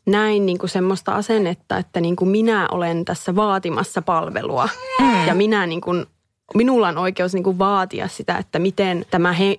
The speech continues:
Speaker 1: hoitohenkilökunta niinku, niinku on tässä tilanteessa, niin niinku,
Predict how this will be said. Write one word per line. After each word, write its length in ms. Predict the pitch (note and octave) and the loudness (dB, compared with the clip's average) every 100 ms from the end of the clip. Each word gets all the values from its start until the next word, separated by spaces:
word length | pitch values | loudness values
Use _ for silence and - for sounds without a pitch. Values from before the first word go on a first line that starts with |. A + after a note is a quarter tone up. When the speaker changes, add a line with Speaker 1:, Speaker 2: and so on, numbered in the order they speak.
| - | 0
Speaker 1:
hoitohenkilökunta 1000 | F#3+ G3+ F#3+ F3 F3 E3+ F3 E3 D#3 E3+ | 0 2 0 0 -2 -4 -4 -4 -2 -2
niinku, 360 | C#3+ C3 A4 G#4+ - G4+ F#4+ F#4 F#4 F4+ F#4 - - | 0 0 0 0 0 -2 -8 -14 -14 -14 -14 -14 -2
niinku 280 | F#3 F3+ F#3+ | 0 0 2
on 240 | G3+ G3 F#3+ | 2 2 0
tässä 260 | F#3 G3 | -2 -4
tilanteessa, 600 | F#3 G3 G3+ F#3 F3 - | -2 0 0 -2 -6 -2
niin 260 | F#3 F3+ - | 0 0 -2
niinku, 220 | - F3+ | -4 -2